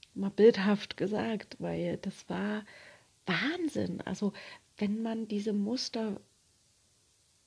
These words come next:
diese Überlebensmuster, die man brauchte als Kind, die brauchte man wirklich. Also ich habe sie gebraucht, sonst wäre ich jetzt nicht mehr hier. Und wenn man diese Muster sich nicht bewusst macht,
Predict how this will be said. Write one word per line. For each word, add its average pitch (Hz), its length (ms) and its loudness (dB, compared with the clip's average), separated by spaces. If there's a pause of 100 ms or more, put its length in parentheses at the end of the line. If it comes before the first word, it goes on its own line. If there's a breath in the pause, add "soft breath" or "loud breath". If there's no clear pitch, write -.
(400)
diese 208 180 4
Überlebensmuster, 240 920 6
die 190 120 0
man 208 180 2
brauchte - 580 -2
als - 200 -4
Kind, 170 240 -4
die 208 60 0
brauchte - 580 -6
man 190 200 0
wirklich. - 400 -4
Also - 160 -2
ich - 160 -2
habe 254 140 -4
sie 220 120 -2
gebraucht, - 500 -4
sonst 185 260 -4 (340 loud breath)
wäre 170 120 2
ich 165 100 -4
jetzt 180 240 -2
nicht 185 200 -2
mehr 170 120 0
hier. 185 480 -2 (2750 loud breath)
Und 202 160 2
wenn 220 120 8
man 226 160 4
diese 254 260 0
Muster 226 420 2
sich 196 240 0
nicht 202 180 0
bewusst 196 520 0
macht, 160 560 -6